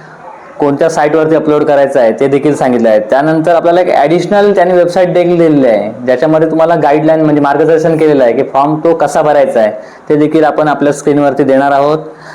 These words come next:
त्यानंतर तुम्हाला काय क्वेश्चन असतील, म्हणजे तुमचे प्रश्न असतील, ते देखील विचारण्यासाठी त्या ठिकाणी त्यांनी उभ-, उभा आहे आणि त्या-, त्यासाठी देखील त्यांनी एक आपली वेबसाईट दिलेली आहे, ती देखील आपण स्क्रीनवरती देऊया. म्हणजे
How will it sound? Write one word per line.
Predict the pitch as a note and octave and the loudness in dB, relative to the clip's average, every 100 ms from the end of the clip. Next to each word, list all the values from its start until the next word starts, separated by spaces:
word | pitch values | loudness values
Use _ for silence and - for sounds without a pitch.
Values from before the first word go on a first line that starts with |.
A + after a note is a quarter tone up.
| - | -8
त्यानंतर | C#3+ D3+ E3 | -4 -2 0
तुम्हाला | E3 D#3+ D#3+ E3 | 0 2 2 2
काय | E3+ F3 | 2 2
क्वेश्चन | E3+ D3+ E3 E3 | 0 0 0 -2
असतील, | D#3 D3 B2 | 0 0 0
म्हणजे | B2 B2+ | 0 -2
तुमचे | C3+ C3 C#3+ | -2 -4 -2
प्रश्न | C#3+ C3+ - | 0 -2 -2
असतील, | D3+ - C#3 G#2+ - - - - - - | -4 -2 -2 -4 -8 -18 -20 -20 -16 -2
ते | E3+ | 0
देखील | F#3+ G3+ | 2 2
विचारण्यासाठी | G#3 G3 F#3 F#3 F3+ F3+ - G3 G3 | 2 2 0 0 0 -2 -2 0 2
त्या | F#3+ E3+ | 0 0
ठिकाणी | E3+ E3+ E3 | 0 0 2
त्यांनी | D#3+ D#3+ | 0 0
उभ-, | D#3 D#3 D3+ | 2 2 2
उभा | D3+ | 2
आहे | C#3 B2+ D#3 E3+ - - - | 2 2 0 -2 -12 -20 -10
आणि | B2 B2+ | -6 -2
त्या-, | C3 C3+ - | -2 -2 -4
त्यासाठी | D3+ D3 D#3 D#3+ | -2 -2 -2 0
देखील | D#3 D#3+ D#3 | 0 0 0
त्यांनी | D3+ D#3 | 0 0
एक | E3 D#3+ | -2 -6
आपली | - - C3+ | -8 -2 0
वेबसाईट | C3+ C3+ D3 C3 | 0 0 -2 0
दिलेली | C3+ B2+ | 0 2
आहे, | G#2+ G2 | 0 -2
ती | - | -2
देखील | B2+ C3 C3 | -2 0 0
आपण | B2 C3+ C#3 | 0 -2 -4
स्क्रीनवरती | - C#3 C3+ C3 C3 | -4 -2 0 0 0
देऊया. | B2 A2 G2+ G#2 - - - B2+ | 2 2 -2 -6 -16 -20 -14 -4
म्हणजे | B2 C3+ D3 D3+ | -2 2 2 0